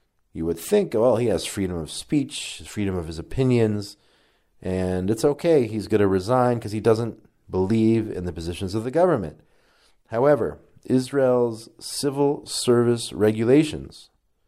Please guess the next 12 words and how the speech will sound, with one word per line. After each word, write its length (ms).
reported 500
here 140
by 220
N-, 440
J 220
N 100
S, 280
require 600
that 160
all 260
diplomats 800
refrain 840